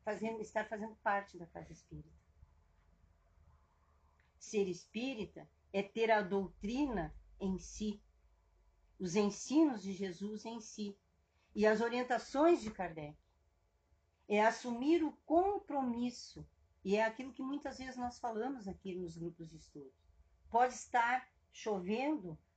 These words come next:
pode estar frio, pode estar acontecendo o que for. Se eu não estiver com problema de saúde, eu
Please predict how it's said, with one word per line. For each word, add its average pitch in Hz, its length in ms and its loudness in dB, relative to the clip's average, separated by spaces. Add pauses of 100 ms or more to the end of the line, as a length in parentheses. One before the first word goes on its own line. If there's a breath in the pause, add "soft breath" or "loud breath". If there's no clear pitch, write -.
pode 180 240 -4
estar 190 400 -2
frio, 262 540 -6
pode 185 200 -6
estar 202 360 2
acontecendo 208 600 -8
o 214 40 -18
que 214 100 -14
for. 208 200 -8
Se - 120 -6
eu 240 120 -2
não 302 200 2
estiver 240 460 -4
com 214 100 -8
problema 190 380 -6
de 180 80 -12
saúde, 202 420 -4
eu 220 120 -6